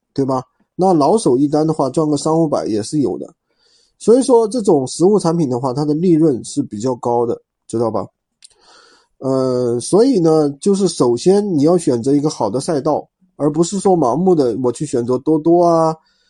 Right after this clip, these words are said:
选择这个什么，选择那个什么某宝啊。闲鱼其实反而是普通人最适合的一个赛道，为什么呢？因为本身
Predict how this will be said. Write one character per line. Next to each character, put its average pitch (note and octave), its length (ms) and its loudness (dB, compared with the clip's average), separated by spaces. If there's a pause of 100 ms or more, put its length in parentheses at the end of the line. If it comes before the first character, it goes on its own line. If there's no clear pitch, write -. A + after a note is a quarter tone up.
(140)
选 C3 280 -2
择 C3+ 160 2
这 D3+ 180 0
个 A#2+ 340 -2
什 A#2 140 -8
么， A#2 360 -4 (600)
选 B2+ 280 -2
择 C3+ 140 0
那 D#3+ 120 0
个 C#3 200 0
什 B2+ 100 -8
么 C3+ 120 -2
某 C3+ 200 0
宝 B2+ 220 0
啊。 B2 260 -2 (600)
闲 A3 320 2
鱼 F3+ 160 2
其 F3 160 -2
实 F3 120 0
反 C#3+ 160 -2
而 G#2+ 200 -2
是 C3+ 420 -2
普 A#2+ 160 -6
通 D3+ 180 0
人 A#2+ 300 -2 (100)
最 E3 160 2
适 D#3 200 -2
合 C#3 180 -2
的 B2 80 -2
一 - 20 -10
个 A#2+ 80 -6
赛 A#2 200 -4
道， - 200 -6
为 G#3 160 2
什 D3 140 -2
么 B2 80 -4
呢？ C3 180 -2 (540)
因 F#3+ 160 2
为 A3+ 220 4 (100)
本 A#2+ 220 -2
身 A3 340 -2